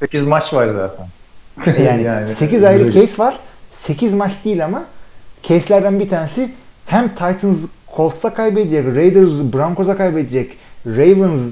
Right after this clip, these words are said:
Speaker 2: işte
Speaker 1: Tamam,
Speaker 2: Texans'a
Speaker 1: tamam.
Speaker 2: kaybedecek, Dolphins Patriots'la beraber <laughs> kalacak.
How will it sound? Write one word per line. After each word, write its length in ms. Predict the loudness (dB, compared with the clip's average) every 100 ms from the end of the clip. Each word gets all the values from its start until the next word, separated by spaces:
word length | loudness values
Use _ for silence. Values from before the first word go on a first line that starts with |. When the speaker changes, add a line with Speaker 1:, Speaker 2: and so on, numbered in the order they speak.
| -12 -20 -20 -20 -18 -18
Speaker 2:
işte 400 | -10 -4 -2 -2 0
Speaker 1:
Tamam, 200 | 2 4
Speaker 2:
Texans'a 220 | 4 2
Speaker 1:
tamam. 160 | 2 4
Speaker 2:
kaybedecek, 560 | 2 2 0 -2 2
Dolphins 440 | 4 4 2 0 0
Patriots'la 920 | -4 -2 -2 -4 -6 -14 -4 0 2
beraber 560 | 4 6 8 8 8 8
<laughs> 20 |
kalacak. 520 | 8 8 6 2 2